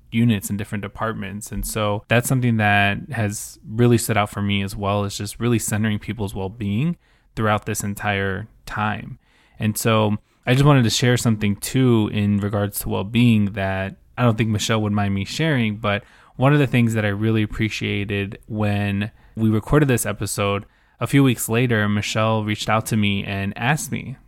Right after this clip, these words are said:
She asked me how I was doing and how my family member was doing at the time. And so, uh, you know, I just really appreciated that, yes, this is part of the work that Michelle does, but I just feel like also the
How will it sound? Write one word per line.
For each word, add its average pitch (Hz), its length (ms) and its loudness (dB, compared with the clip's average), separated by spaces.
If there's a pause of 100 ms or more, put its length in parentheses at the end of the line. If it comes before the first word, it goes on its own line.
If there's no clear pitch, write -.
She 123 180 -2
asked 117 380 0
me 110 160 0
how 104 280 -2
I - 20 -2
was 107 140 -6
doing 123 500 2
and 101 300 -4
how 101 280 -2
my 98 260 -8
family 127 360 4
member 117 260 6
was 110 180 0
doing 110 360 0
at 107 80 -6
the 107 80 -8
time. 104 420 -6
And 101 140 -8
so, 101 360 -2 (500)
uh, 101 80 -10
you 120 180 -2
know, 113 100 2
I 113 120 2
just 117 240 -2
really 123 760 2 (320)
appreciated 160 960 -2 (120)
that, 104 440 0 (420)
yes, 135 420 0
this - 180 -2
is 120 100 -2
part 117 260 0
of 117 80 0
the 110 100 0
work 104 220 -4
that 104 100 -2
Michelle 101 360 -2
does, 101 380 -4
but 117 160 -4
I 104 120 0
just 107 240 -8
feel 113 180 0
like 98 220 -4
also 107 600 -2
the 101 600 -4